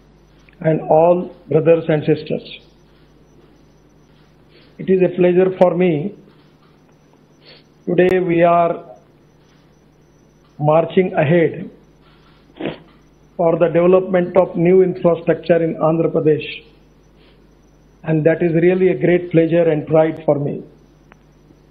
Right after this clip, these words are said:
Before our government, up to two thousand fourteen, the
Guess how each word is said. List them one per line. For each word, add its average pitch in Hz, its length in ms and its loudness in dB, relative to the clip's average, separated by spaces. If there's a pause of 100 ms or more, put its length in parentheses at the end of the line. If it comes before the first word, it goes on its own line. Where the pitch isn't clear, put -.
(1300)
Before 202 340 2
our 202 180 2
government, 185 540 0
up 185 180 -2
to 190 60 2 (100)
two 185 180 4
thousand 175 460 0
fourteen, 156 560 -2 (1800)
the 165 100 0